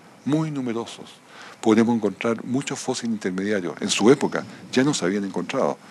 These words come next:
y era para él un gran problema, pero tenía esperanza que a futuro se encontrasen. Bueno, el día de hoy, el profesor Colin Patterson,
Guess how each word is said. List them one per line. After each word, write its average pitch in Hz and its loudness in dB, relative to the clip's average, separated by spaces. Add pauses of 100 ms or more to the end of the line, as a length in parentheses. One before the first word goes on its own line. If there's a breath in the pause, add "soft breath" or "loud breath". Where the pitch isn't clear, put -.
(320 loud breath)
y 104 4
era 104 4
para 98 0
él 104 0
un 92 -2
gran 120 -2
problema, 127 -4 (300 loud breath)
pero 110 2
tenía 120 4
esperanza 120 -2
que 107 -2
a - -8
futuro 120 0
se 101 -6
encontrasen. 90 -10 (840 loud breath)
Bueno, 87 -2
el 110 -4
día 110 4
de 110 2
hoy, 104 -2 (720 loud breath)
el 110 -4
profesor 110 0
Colin 127 0
Patterson, - -4